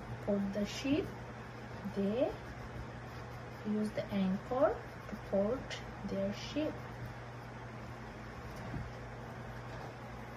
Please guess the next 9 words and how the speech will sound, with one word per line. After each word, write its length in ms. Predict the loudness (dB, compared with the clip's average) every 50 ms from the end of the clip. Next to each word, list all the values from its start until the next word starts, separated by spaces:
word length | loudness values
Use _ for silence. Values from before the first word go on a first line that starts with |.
| -8 -8 -8 -8 -6 -6 -6 -6 -6 -4 -4
So 220 | -4 0 0 2 4 6 8 8 8 8 8 6 4 4 2 -2 -2 -2 -2 4
now 440 | 4 4 4 6 6 6 10 12 12 12 12 12
I'm 240 | 12 12 12 12
going 180 | 12 12 10 10 6
to 80 | 4 2
put 500 | 2 2 4 6 6 6 4 6 8 10
my 420 | 10 12 12 10 12 10 10 8 8 4 -4 -8 -8 -8 -8 -8 -8 -8 -6
submarine. 1200 | -6 -4 8 8 8 10 10 8 8 8 12 12 12 12 12 12 12 12 12 12 12 10 8 0 -2 -4 -6 -8 -8 -8 -8 -8 -8 -8 -6 -6 -6 -6 -6 -6 -6 -6 -8 -8 -8 -8 -8 -8 -8 -8 -8 -8 -8 -8 -8 -8 -8 -8 -6 -6 -6 -6 -6 -6
So 640 | -4 0 4 4 6 8 8 8 10 10 8 8